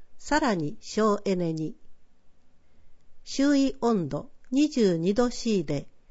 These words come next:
設定温度を強から中にした場合、光熱費一千九百九十九円。電力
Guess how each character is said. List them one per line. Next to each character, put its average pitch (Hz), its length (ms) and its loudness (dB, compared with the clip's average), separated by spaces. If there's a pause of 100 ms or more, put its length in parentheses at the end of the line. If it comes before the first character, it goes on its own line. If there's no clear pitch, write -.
(160)
設 233 260 2
定 269 440 2
温 214 260 2
度 156 120 0
を 151 220 -2 (360)
強 294 260 4
か 175 220 -4
ら 151 160 -4
中 269 320 2
に 151 180 0
し - 120 -12
た 175 140 0
場 160 220 -2
合、 151 60 -2 (1080)
光 269 300 6
熱 226 300 0
費 - 320 -8 (480)
一 226 100 4
千 285 400 2
九 202 300 4
百 147 420 2
九 277 240 2
十 143 400 -4
九 220 320 4
円。 131 260 -4 (1400)
電 254 300 4
力 147 420 -2